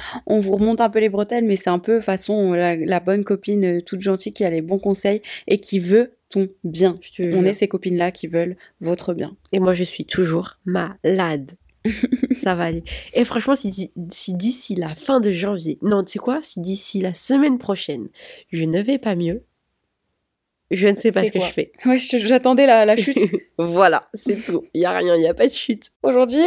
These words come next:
Speaker 1: on va vous parler de relations qui ne, qui ne vont pas marcher. De, en fait, regarde, ça, c'est mon sujet.
Speaker 2: Ok.
Speaker 1: Et j'aimerais l'amener de cette manière.
Speaker 2: Oui.
Speaker 1: Si, si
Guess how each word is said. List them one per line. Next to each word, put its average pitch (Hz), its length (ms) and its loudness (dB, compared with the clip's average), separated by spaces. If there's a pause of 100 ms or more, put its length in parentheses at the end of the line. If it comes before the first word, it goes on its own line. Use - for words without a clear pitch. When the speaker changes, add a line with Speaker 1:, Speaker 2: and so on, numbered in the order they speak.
(120)
Speaker 1:
on 233 180 4
va 233 140 4
vous 233 140 -2
parler 233 560 2
de 208 260 2
relations 226 500 2
qui 247 200 -4
ne, 185 560 2
qui - 140 -6
ne 185 120 2
vont 190 160 2
pas 226 160 4
marcher. 220 400 -6 (160)
De, 196 200 2 (340)
en - 100 2
fait, - 280 2 (120)
regarde, 165 320 0 (120)
ça, - 200 0
c'est 247 120 2
mon 202 200 2
sujet. 190 420 -4
Speaker 2:
Ok. 196 220 -2
Speaker 1:
Et - 800 -2
j'aimerais 214 300 4
l'amener 233 260 4
de 220 80 4
cette 214 200 -2
manière. 170 440 -4
Speaker 2:
Oui. 180 200 -2 (920)
Speaker 1:
Si, - 400 -4 (240)
si 330 580 4